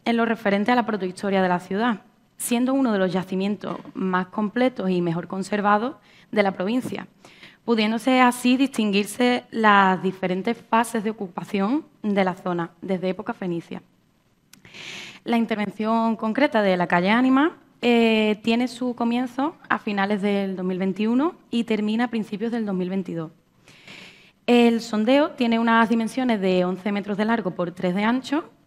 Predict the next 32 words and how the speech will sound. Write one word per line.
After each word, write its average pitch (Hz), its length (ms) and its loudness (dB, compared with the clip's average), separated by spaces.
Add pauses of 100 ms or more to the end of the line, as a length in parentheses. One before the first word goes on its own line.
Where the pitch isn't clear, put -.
(220)
y 240 220 4
desde 226 220 2
el 214 80 -4
principio 214 720 0
de 208 80 -2
la 214 60 0
intervención 233 640 0
fue 214 160 -6
bastante 208 500 -2
llamativa 185 800 0
la 202 480 0 (160)
gran 208 300 2
cantidad 233 500 0
de 214 320 0
material 185 600 0
cerámico 240 720 -2 (840)
que 233 320 6
apareció, 190 520 2 (460)
teniendo 208 360 0
en 208 40 -2
cuenta 226 300 0
el 247 100 -4
tamaño 202 480 -4
reducido 190 540 -4
del 185 140 -2
sondeo. 160 420 -8 (1400)
Debo 196 220 0
agradecer 196 800 2
a 190 420 2
Paloma 180 300 0
Bueno 185 220 -2
Serrano 220 580 0